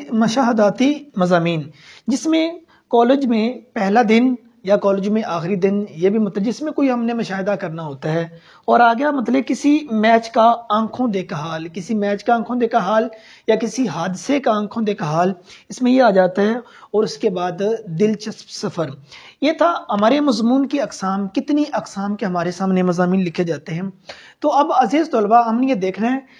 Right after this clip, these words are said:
کہ جو مضمون ہے اس کو کب لکھا جائے اور اس کی مضمون کی طوالت کتنی ہونی چاہیے اور ہم کون کون سی چیزیں اس میں ضروری ہوتی ہیں۔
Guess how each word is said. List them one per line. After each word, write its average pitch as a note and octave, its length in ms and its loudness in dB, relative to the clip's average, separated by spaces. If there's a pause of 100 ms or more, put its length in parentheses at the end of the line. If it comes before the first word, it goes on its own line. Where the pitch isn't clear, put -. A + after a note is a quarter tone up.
(140)
کہ C4+ 60 0
جو D#4 160 4
مضمون D4+ 540 2
ہے D#4 160 2
اس - 220 -2
کو D4+ 180 -4
کب G#3+ 220 4
لکھا B3 340 2
جائے A#3 300 4
اور A3+ 320 -2
اس A3 140 -8
کی C4 80 -6
مضمون G#3+ 400 -2
کی A#3 100 -6
طوالت G3 460 -4
کتنی F#3+ 300 -4
ہونی D#3+ 220 -8
چاہیے F3+ 360 -2
اور G3 240 0
ہم A#3 240 0
کون D#4 240 4
کون D#4+ 160 0
سی D4 100 0
چیزیں C4 240 2
اس - 140 -6
میں D4+ 80 -4
ضروری G3 380 0
ہوتی C#3 220 -4
ہیں۔ D#3+ 140 -6